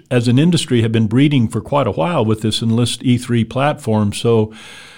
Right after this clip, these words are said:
uh, we were ready at the time of launch,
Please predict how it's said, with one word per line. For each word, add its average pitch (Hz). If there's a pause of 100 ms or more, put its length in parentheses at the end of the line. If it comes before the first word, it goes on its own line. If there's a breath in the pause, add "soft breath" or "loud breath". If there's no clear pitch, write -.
(300 loud breath)
uh, 110
we 147
were 175
ready 139 (180)
at 131
the 131
time 135
of 107
launch, 127